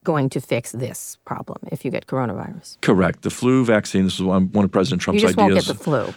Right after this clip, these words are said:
Speaker 2: You just won't get the flu, which you shouldn't. Like, don't get the flu. Flu is bad. We don't want the flu. We
Speaker 1: It'll make you weaker.
Speaker 2: It'll make you weaker. And also, it will, you could take up a hospital bed with the flu that someone with the coronavirus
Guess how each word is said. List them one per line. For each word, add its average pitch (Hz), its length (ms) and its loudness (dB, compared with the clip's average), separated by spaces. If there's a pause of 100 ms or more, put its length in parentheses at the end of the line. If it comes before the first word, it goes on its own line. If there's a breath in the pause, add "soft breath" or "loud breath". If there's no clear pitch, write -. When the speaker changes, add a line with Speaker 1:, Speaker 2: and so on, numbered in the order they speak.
Speaker 2:
You 117 80 0
just 131 240 2
won't 151 120 2
get 135 120 0
the - 20 -12
flu, 208 140 2
which 170 160 4
you 190 80 4
shouldn't. 165 400 0
Like, 113 180 2
don't 143 220 4
get 151 140 2
the 139 80 2
flu. 151 260 4
Flu 131 320 2
is 117 80 2
bad. 104 420 4
We 95 60 -2
don't 110 160 2
want 113 100 -2
the 117 80 -4
flu. 113 320 2
We 98 120 0
Speaker 1:
It'll 143 120 0
make 147 240 0
you 151 80 0
weaker. 143 400 0
Speaker 2:
It'll 123 140 -4
make 120 180 0
you 110 80 4
weaker. 170 420 2
And 180 140 2
also, 202 380 2
it - 120 0
will, 139 180 0 (100)
you 120 240 2
could 131 200 -2
take 143 220 0
up 139 100 -2
a 131 60 0
hospital 147 500 0
bed 101 320 2
with 110 120 -6
the 107 80 -2
flu 170 340 2
that 123 220 -2
someone 123 320 0
with 117 100 -4
the 107 80 -2
coronavirus 117 720 2